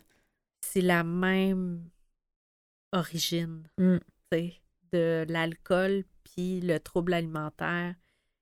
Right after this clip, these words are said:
Speaker 1: C'est pareil, c'est la même chose.
Speaker 2: Ouais.
Speaker 1: C'est juste que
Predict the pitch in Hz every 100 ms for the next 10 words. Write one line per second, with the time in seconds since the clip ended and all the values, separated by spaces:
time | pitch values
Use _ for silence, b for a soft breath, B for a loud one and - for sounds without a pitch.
0 | _ _ _ - 160 180 160 160 165 165
1 | 165 160 - 160 160 165 165 165 - 170
2 | 190 190 185 185 - _ _ _ _ _
3 | - 185 180 202 - - 180 175 170